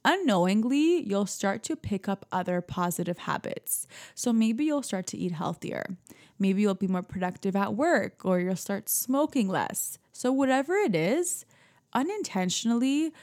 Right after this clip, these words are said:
you'll start to pick up other habits. And the reason this happens is the journaling is such a positive habit,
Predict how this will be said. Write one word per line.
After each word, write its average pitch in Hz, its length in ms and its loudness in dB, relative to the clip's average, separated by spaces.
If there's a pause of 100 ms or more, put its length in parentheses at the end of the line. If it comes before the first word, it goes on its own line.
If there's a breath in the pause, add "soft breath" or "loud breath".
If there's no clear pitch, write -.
(140 loud breath)
you'll 208 200 4
start 277 240 -2
to 285 120 -2
pick 214 240 2
up 214 220 -4
other 180 280 0
habits. - 760 -4 (300 loud breath)
And 233 220 2
the 214 80 2
reason 277 420 -2
this 240 180 0
happens 185 540 -2
is 160 420 -2 (340 soft breath)
the 220 120 0
journaling 233 640 2
is 208 100 -2
such - 340 -4
a 277 80 -2
positive 185 600 -2
habit, 180 600 -2